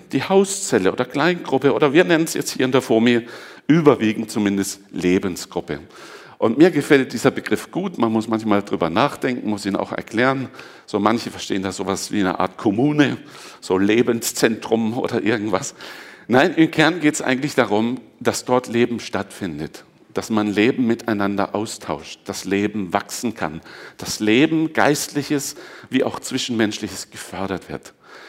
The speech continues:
Darum Lebensgruppe. So, vielleicht könnt ihr das einfach als Erklärung mal mitnehmen. Jesus sah beides.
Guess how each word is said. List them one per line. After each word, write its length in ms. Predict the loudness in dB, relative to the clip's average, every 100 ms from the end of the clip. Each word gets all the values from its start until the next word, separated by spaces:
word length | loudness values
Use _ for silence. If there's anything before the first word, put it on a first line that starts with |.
| -10
Darum 420 | 0 2 2 -2 -4 -12 -20 -12
Lebensgruppe. 840 | 0 4 6 4 0 -4 -2 0 0 -4 -20 -4
So, 160 | 0
vielleicht 380 | 0 2 2 2
könnt 200 | -2 -2
ihr 60 | -2
das 200 | -2 0
einfach 340 | -2 -2 -4
als 160 | -6 -12
Erklärung 580 | -14 -2 0 0 -2 0
mal 180 | 0 0 -6 -20 -2
mitnehmen. 840 | 4 4 4 0 0 0 -6 -12 -20 _ _ _ -20 -20 -18 -18 -20 -20 -20 -20 _ _
Jesus 720 | 4 8 10 10 6 6 -4 -12 -20 -20 -20 -20 -20 -20 -20 -20 -20 -20 -20 -20 -20 -10
sah 280 | 2 4 4
beides. 640 | 2 0 0 -2 -8 -14